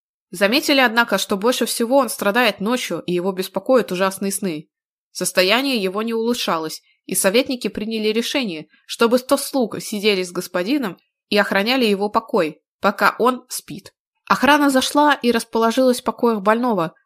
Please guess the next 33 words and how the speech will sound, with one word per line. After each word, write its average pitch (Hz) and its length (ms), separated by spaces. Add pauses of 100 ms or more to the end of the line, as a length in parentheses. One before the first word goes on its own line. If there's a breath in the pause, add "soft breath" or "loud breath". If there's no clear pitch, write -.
(120)
но 180 180
в 185 60
десять 220 300
часов - 420
их - 180
поразила 208 540
непонятная 196 640
сонливость. 220 640 (220)
Как - 240
только 240 280
все 185 200
охранники 190 480
заснули, 196 640
самозванка 220 760
Отойо 254 580 (200)
пробралась 220 540
в - 20
покои 262 400
и 196 140
не 208 120
давала 226 380
правителю 190 520
спать 190 300
до 175 120
рассвета. 175 560 (560)
Ночь 240 300
за 196 180
ночью 208 400
слуги 220 380
приходили 190 520
охранять 185 540
сон 202 240
господина, 185 680